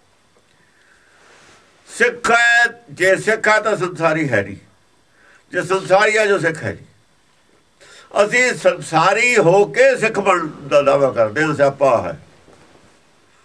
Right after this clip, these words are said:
ਹੈਗੇ ਸੰਸਾਰੀ, ਗੱਲ ਕਰਦੇ ਹਾਂ ਸਿੱਖੀ ਦੀ। ਸਿੱਖੀ ਦੇ ਤਾਂ ਜੋ ਅਸੀਂ ਵਿਹੜੇ 'ਚ ਨਹੀਂ ਵੜੇ।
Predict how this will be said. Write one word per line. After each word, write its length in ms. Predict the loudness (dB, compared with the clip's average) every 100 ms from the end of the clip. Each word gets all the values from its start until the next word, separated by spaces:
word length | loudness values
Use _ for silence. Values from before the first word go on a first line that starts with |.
| _ _ -20 -20 -20 -20 -16 -2
ਹੈਗੇ 460 | 0 2 4 2 2
ਸੰਸਾਰੀ, 800 | -2 -2 0 2 2 2 2 2
ਗੱਲ 320 | 2 2 2
ਕਰਦੇ 280 | 0 2 2
ਹਾਂ 160 | 2
ਸਿੱਖੀ 400 | 0 -6 -4 -4
ਦੀ। 240 | -6 -12 -18 _ _ _ _ _ _ _ _ _ _ _ _ _ _ _ _ _ _ _ _ _ _ _
ਸਿੱਖੀ 280 | -14 -10 -4
ਦੇ 120 | -2
ਤਾਂ 200 | 0 0
ਜੋ 160 | 2 0
ਅਸੀਂ 120 | 0
ਵਿਹੜੇ 300 | 0 0 0
'ਚ 120 | -2
ਨਹੀਂ 100 | -6
ਵੜੇ। 280 | -4 -4 -6